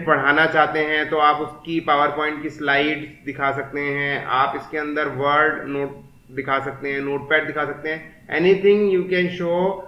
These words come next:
and teach through this and you can create a recorded video,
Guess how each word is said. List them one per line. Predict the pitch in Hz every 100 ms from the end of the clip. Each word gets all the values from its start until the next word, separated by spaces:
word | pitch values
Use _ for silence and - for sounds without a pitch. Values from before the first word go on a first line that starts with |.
| - -
and | 147 156 160 -
teach | 165 170 190 180 -
through | - 160 151
this | 170 185 180 -
and | 147 156 156 -
you | 143 151
can | 160
create | 147 147 156 156
a | 156
recorded | 147 135 147 147
video, | 151 151 165